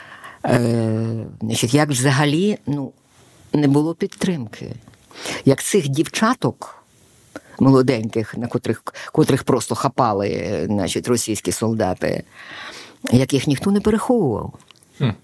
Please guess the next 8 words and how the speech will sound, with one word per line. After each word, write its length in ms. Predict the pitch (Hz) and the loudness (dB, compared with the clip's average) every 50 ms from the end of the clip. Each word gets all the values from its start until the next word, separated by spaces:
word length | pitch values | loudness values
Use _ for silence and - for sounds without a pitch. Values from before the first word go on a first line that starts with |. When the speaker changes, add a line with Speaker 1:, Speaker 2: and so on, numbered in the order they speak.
| _ _ _ - - - - - - - - | _ _ _ -20 -20 -20 -20 -20 -20 -8 -4
Speaker 1:
З 120 | - - - | -2 -2 -2
своїх, 680 | - - - 139 135 147 139 127 87 - - - - - | -2 -2 0 2 2 4 4 2 0 -2 -6 -10 -8 -4
з 80 | - 113 | -2 -2
німців. 600 | 123 135 127 110 92 - - - - - - - _ _ _ _ _ _ - - - _ - - - - _ _ - - - - - - - - - | 2 2 2 2 2 -2 -4 -6 -8 -10 -12 -16 _ _ _ _ _ _ -20 -20 -20 _ -20 -20 -20 -20 _ _ -20 -20 -20 -20 -18 -16 -16 -4 2
Як 200 | - 139 139 - | 2 2 4 4
їх 140 | 175 - - | 2 4 4
навпаки 480 | 190 170 165 - 175 165 - - 233 220 | 4 2 4 2 0 0 2 2 2 4
випихали, 920 | 160 175 185 - - 190 - - - 233 269 302 285 220 160 127 110 - | 4 2 2 2 0 0 0 0 0 2 2 2 2 2 2 0 0 -4